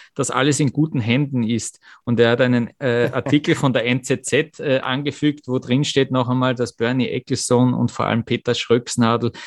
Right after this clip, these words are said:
Speaker 1: sich um die Zukunft des Skisports in der fis intern kümmern. Das freut uns sehr, wenn ihr uns sowas schickt, wenn ihr mit uns, äh, in Kontakt tretet. Äh, da können wir einfach diskutieren über das, was wir ja sehr gern haben und sehr gern begleiten, diesen Skiweltcup.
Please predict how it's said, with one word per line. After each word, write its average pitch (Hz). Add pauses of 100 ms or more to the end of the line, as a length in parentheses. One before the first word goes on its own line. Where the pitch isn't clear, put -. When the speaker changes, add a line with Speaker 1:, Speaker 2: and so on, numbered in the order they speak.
Speaker 1:
sich -
um 123
die 120
Zukunft -
des 110
Skisports 110
in 110
der 107
fis -
intern 104 (260)
kümmern. 117 (260)
Das 156
freut 185
uns 214
sehr, 214
wenn 202
ihr 190
uns 196
sowas 185
schickt, 202
wenn 165
ihr 170
mit 165
uns, 175
äh, 165 (120)
in 160
Kontakt 151
tretet. 151
Äh, 139
da 135
können 139
wir 147 (180)
einfach 139
diskutieren 156
über 143
das, 139
was 147
wir 147
ja 135
sehr 139
gern 151
haben 143
und 135
sehr 135
gern 131
begleiten, 127
diesen 127
Skiweltcup. 127